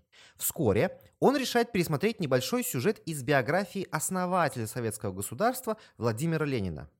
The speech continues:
В тогдашней исторической литературе его было принято описывать как никогда не ошибающегося вождя, каждое слово которого было истиной в последней инстанции.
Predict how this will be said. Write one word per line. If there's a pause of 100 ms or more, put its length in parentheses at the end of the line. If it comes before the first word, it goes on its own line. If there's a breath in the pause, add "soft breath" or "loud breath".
(600 soft breath)
В
тогдашней
исторической
литературе (140)
его
было
принято
описывать
как
никогда
не
ошибающегося
вождя, (260 loud breath)
каждое
слово
которого
было
истиной
в
последней
инстанции.